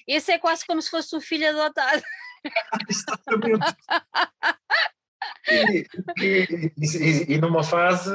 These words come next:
Speaker 2: em que já não dá trabalho nenhum. <laughs>
Speaker 1: Exato, já tem pai aí dezassete anos, uma coisa assim.
Speaker 2: É isso, é isso.
Speaker 1: <laughs> Olha, Francisco, tu lançaste agora,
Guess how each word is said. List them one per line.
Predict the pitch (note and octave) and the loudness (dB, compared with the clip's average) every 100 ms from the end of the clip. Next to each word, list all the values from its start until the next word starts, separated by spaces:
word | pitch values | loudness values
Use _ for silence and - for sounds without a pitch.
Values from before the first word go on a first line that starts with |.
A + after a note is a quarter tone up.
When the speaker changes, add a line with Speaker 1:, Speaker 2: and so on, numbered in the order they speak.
| G3+ | 0
Speaker 2:
em | F#3 | 2
que | F3 | 2
já | F3+ F3+ | 2 0
não | F#3 - | 0 -4
dá | F3+ F3 | -2 0
trabalho | F#3 F#3 F#3+ F#3 | 2 2 2 0
nenhum. | F3+ F#3 - - - - _ A#5 A5 | 0 0 -4 -8 -16 -20 _ -20 -6
<laughs> | F#3 - D#5+ - - - D5 - D5 C#5 - - | -6 -2 -2 -2 0 0 0 -2 0 0 0 2
Speaker 1:
Exato, | C5+ A4+ A#4+ A4 F#4 A#4+ F#4+ | 2 4 2 2 0 -6 -2
já | F4 G4 | -2 -2
tem | B4+ | -2
pai | G#4 E4+ E4+ | 0 0 0
aí | C#4 | -4
dezassete | C#4+ C#4 D4+ D4+ D4 | -10 0 2 2 2
anos, | C#4 D4 C#4+ | 2 4 2
uma | C4 B3+ | 0 0
coisa | B3 B3 B3+ | 0 2 2
assim. | B3 F4 - - - - | 2 0 0 -2 -6 0
Speaker 2:
É | F4 | 2
isso, | E3 - - D4+ - | 2 -2 -4 -6 -2
é | - | -2
isso. | E3+ | -2
Speaker 1:
<laughs> | - - - - - - A#4+ A4+ G#4 G4 - C#4+ C4+ | -2 -4 -4 -6 -8 -6 -6 -6 -8 -10 -10 -6 -2
Olha, | C#4+ B3+ | 0 0
Francisco, | A3 B3 B3 - | 0 -4 -6 -6
tu | - | -2
lançaste | C#4+ D#4 D#4 A3 A3+ | 2 2 2 0 0
agora, | A#3+ A3 G3+ G3 | -2 2 2 0